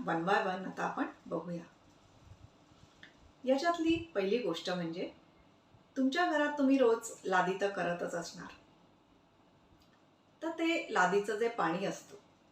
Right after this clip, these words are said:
ज्या पाण्याने तुम्ही तुमच्या घरातली लादी पुसता, त्या पाण्यामध्ये थोडंसं मीठ टाका.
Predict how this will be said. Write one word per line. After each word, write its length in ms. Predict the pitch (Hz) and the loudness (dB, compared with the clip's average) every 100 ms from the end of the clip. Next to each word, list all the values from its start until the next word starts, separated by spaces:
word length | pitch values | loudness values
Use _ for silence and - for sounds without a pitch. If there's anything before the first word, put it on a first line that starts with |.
| - | -6
ज्या 120 | 202 | -2
पाण्याने 440 | 202 180 175 185 185 | -2 -2 -4 -6 -8
तुम्ही 320 | 196 185 185 - - | -8 -10 -12 -18 -14
तुमच्या 240 | 185 196 | -6 -4
घरातली 400 | 185 180 175 190 | -2 0 -2 0
लादी 240 | 185 170 180 | 0 0 -2
पुसता, 380 | - 202 - 175 - - - - - _ _ | -4 -8 -8 -10 -12 -20 -20 -20 -20 _ _
त्या 140 | 320 349 | 0 2
पाण्यामध्ये 680 | 269 190 202 214 170 294 - - | 4 2 2 0 -2 -4 -6 -12
थोडंसं 500 | - 185 202 208 311 - - | -2 2 2 0 -4 -6 -8
मीठ 300 | 196 240 - | -6 -6 -8
टाका. 240 | 208 - | -16 -16